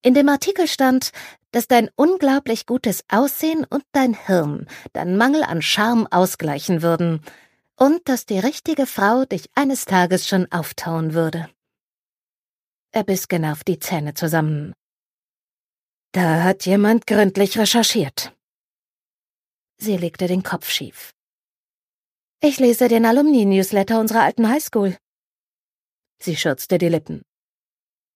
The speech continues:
Und das Wall Street Journal, die New York Times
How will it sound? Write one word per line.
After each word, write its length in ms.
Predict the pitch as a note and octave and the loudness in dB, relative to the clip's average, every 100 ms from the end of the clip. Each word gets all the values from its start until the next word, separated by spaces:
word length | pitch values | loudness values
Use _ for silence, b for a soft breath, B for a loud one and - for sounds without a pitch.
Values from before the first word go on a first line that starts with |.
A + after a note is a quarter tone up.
| - | 0
Und 360 | C#4 C#4 C4 | 4 4 4
das 200 | B3 A3+ | 2 2
Wall 220 | A3 B3+ D4 | 4 4 2
Street 380 | - E4+ F4 | -4 -6 -2
Journal, 320 | D4+ C#4+ D#4 F4+ - _ _ | 0 0 -2 -6 -14 _ _
die 120 | B3 | -4
New 80 | G#3+ | -2
York 260 | E3+ - - | -2 -6 -6
Times 520 | A#3 C#4 C4+ - - | -4 -2 -2 -8 -14